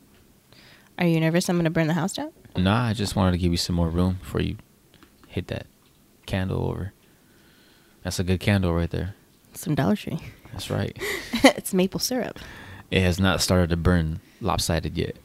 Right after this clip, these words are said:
Speaker 2: Usually the Dollar Tree
Speaker 1: These
Speaker 2: one's
Speaker 1: are the
Speaker 2: fucking
Speaker 1: best candles. The only thing that sucks is, like, they
Speaker 2: Mm-hmm.
Speaker 1: literally, well, I mean, because of how we are, they last, like,
Speaker 2: Well, we
Speaker 1: two,
Speaker 2: have
Speaker 1: three
Speaker 2: candles
Speaker 1: days.
Speaker 2: all the time in here,
Speaker 1: Mm-hmm.
Speaker 2: so.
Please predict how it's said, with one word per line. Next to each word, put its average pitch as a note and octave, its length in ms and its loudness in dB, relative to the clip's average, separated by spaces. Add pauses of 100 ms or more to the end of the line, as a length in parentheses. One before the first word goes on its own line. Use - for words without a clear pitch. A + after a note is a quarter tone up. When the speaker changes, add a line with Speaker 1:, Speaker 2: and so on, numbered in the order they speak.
Speaker 2:
Usually A2 280 0
the G2 80 4
Dollar G#2 240 4
Tree G2+ 180 4
Speaker 1:
These E4+ 260 10
Speaker 2:
one's A4+ 80 6
Speaker 1:
are G#4+ 60 8
the G4 60 10
Speaker 2:
fucking C#4+ 160 12
Speaker 1:
best C4+ 340 10
candles. C4+ 680 6
The G#3 80 2
only C4+ 140 8
thing C#4+ 60 6
that A3+ 180 6
sucks A3+ 340 6
is, F#3+ 140 8
like, F3+ 200 8
they F#3 140 6
Speaker 2:
Mm-hmm. F3 100 6
Speaker 1:
literally, F#3 340 8
well, C#3 260 4
I A#2 80 -2
mean, B2 260 0 (180)
because D#3 260 -4
of C#3 60 -2
how B2+ 180 -2
we B2 140 0
are, B2+ 220 2
they D3+ 120 2
last, G2+ 280 -4
like, - 240 -6 (720)
Speaker 2:
Well, E2 140 8
we A2 80 8
Speaker 1:
two, A2+ 40 10
Speaker 2:
have F3 80 10
Speaker 1:
three D3+ 100 6
Speaker 2:
candles C3+ 220 8
Speaker 1:
days. - 60 2
Speaker 2:
all F#2+ 180 8
the E2 80 2
time D#2+ 320 0
in D#2+ 80 2
here, F2 100 6
Speaker 1:
Mm-hmm. E2 200 4
Speaker 2:
so. G2+ 280 -2